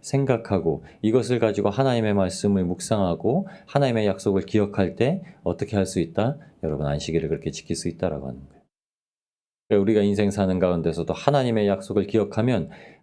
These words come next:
하나님만 찬양하는 일, 우리가 위경에 빠져서 정말 어려운 일을 겪고 있다 할지라도 하나님의 약속을 기억해서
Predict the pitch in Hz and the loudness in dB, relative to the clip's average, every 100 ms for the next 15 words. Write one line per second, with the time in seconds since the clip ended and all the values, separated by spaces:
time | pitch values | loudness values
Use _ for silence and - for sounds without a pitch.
0 | _ 156 156 143 131 120 113 101 - 135 | _ 0 2 2 2 4 2 0 -4 -2
1 | 131 110 95 90 73 65 - - _ - | 0 2 2 2 0 -2 -8 -20 _ -2
2 | 110 120 104 110 120 113 107 98 - 104 | 2 4 4 4 2 4 2 2 2 2
3 | 98 95 87 80 73 65 - - - 123 | 2 0 0 0 -2 -6 -14 -10 -2 2
4 | 113 92 110 117 110 104 101 98 92 - | 4 4 4 4 4 2 2 0 -4 -2
5 | - 101 101 101 101 95 113 - 92 80 | 0 2 2 2 0 0 -4 0 0 2
6 | 76 71 - - - - 160 151 135 123 | 0 -2 -4 -14 -12 -2 0 2 2 2
7 | 104 101 - 110 101 - 104 104 101 - | 0 -2 0 0 2 2 0 0 -2 0
8 | 143 | 0